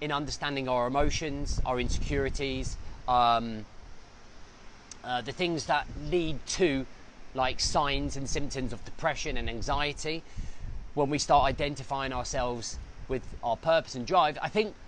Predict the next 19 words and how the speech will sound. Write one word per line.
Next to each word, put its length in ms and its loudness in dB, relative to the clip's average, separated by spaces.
it 120 6
allows 440 4
us 140 -2
to 120 -4
be 160 0
able 320 0
to, 540 0
um, 460 0
be 100 2
vulnerable, 500 2
to, 260 0
to 120 -6
show 280 4
our 100 4
feelings 360 -4
and 80 -6
emotions. 540 0
Now, 160 4
I'm, 360 6